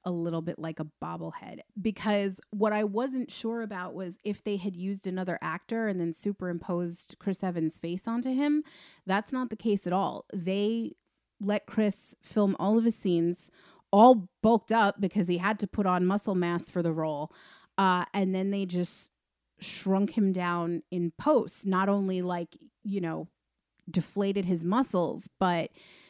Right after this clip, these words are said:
they made him shorter, um, obviously a, a lot more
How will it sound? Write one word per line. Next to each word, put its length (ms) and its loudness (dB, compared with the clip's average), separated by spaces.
they 580 2
made 260 4
him 180 2
shorter, 760 4
um, 600 4
obviously 760 4
a, 180 2
a 120 0
lot 280 0
more 400 2